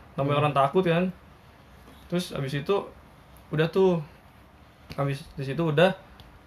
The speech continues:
Speaker 1: Nah, beberapa hari kemudian
Speaker 2: Mm-mm.
Speaker 1: suka ada telepon bunyi.
Speaker 2: Mm-mm.
Speaker 1: Bunyi tiba-tiba ada suara <clears throat> gitu doang.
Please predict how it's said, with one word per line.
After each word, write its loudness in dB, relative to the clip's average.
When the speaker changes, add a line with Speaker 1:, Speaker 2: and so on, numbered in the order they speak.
Speaker 1:
Nah, 2
beberapa 2
hari 0
kemudian -2
Speaker 2:
Mm-mm. -6
Speaker 1:
suka 4
ada 2
telepon 0
bunyi. 0
Speaker 2:
Mm-mm. -2
Speaker 1:
Bunyi 0
tiba-tiba -4
ada -14
suara 0
<clears throat> 0
gitu -10
doang. 2